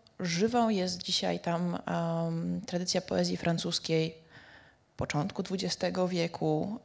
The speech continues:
e, tej pierwszej francuskiej, e, awangardy. Em, bardzo żywe są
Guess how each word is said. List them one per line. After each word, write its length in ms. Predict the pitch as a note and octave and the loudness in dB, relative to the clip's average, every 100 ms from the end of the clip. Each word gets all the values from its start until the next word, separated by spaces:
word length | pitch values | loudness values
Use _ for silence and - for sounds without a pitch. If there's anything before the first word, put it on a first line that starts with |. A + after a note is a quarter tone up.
| - | -2
e, 380 | F3 F3 E3 E3 | 0 0 0 0
tej 220 | F3 - | -2 -2
pierwszej 520 | - F#3+ F3 - F3+ | 0 2 2 2 -4
francuskiej, 600 | F3+ F3 F3+ E3 F3+ E3+ - - - - - - - | -2 -2 -2 -4 -2 -4 -6 -14 -14 -14 -16 -8 2
e, 260 | F3 E3 - | 2 2 2
awangardy. 760 | E3+ E3 E3 G3 G3 F#3+ F3+ F3 - - - - - - - | 4 4 6 6 6 6 6 4 -6 -18 -18 -18 -20 -14 -2
Em, 400 | F#3+ F3 F3 F3 | 0 2 0 2
bardzo 480 | F3+ F3+ F3+ E3 - - - _ _ _ _ _ _ - | 4 4 4 2 0 -14 -20 _ _ _ _ _ _ -2
żywe 380 | F3 F#3 F3+ F3 | 2 2 2 0
są 340 | - F3 E3 | 0 0 0